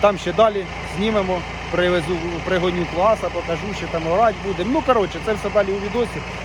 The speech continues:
Не перемикайтесь. Не забудьте поставити лайкос. Всім, всім, і трактору, і сівалки, і мені, і, е, Ігорю з Пренда, і Сереги з, е,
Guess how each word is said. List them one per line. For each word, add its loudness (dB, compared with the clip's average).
Не 2
перемикайтесь. 0
Не 0
забудьте 2
поставити 0
лайкос. 4
Всім, 2
всім, 0
і 0
трактору, 0
і -4
сівалки, 2
і -2
мені, 2
і, 0
е, 2
Ігорю 4
з -6
Пренда, 4
і 0
Сереги 2
з, -4
е, 2